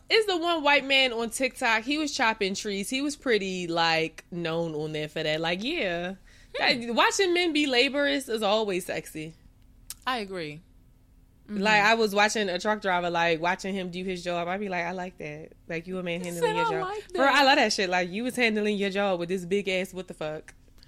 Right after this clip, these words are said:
Speaker 1: I love that. Like, they really be whipping this shit out that, like, yes. Do that,
Speaker 2: Yeah.
Speaker 1: do that shit, nigga. Like,
Speaker 2: Yeah,
Speaker 1: do your
Speaker 2: handling
Speaker 1: job.
Speaker 2: heavy machinery, that is attractive.
Speaker 1: What?
Speaker 2: Mm-hmm. And also,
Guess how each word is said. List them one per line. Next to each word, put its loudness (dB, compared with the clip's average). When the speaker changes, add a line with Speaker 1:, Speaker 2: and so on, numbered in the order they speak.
Speaker 1:
I 4
love 2
that. 0
Like, 6
they 8
really 6
be 6
whipping 0
this 2
shit 4
out 4
that, 0
like, 4
yes. 0
Do 6
that, 4
Speaker 2:
Yeah. -4
Speaker 1:
do 8
that 6
shit, 0
nigga. 4
Like, 4
Speaker 2:
Yeah, 2
Speaker 1:
do 6
your 4
Speaker 2:
handling 0
Speaker 1:
job. -6
Speaker 2:
heavy -8
machinery, -10
that -2
is -4
attractive. -12
Speaker 1:
What? -12
Speaker 2:
Mm-hmm. -8
And -6
also, -6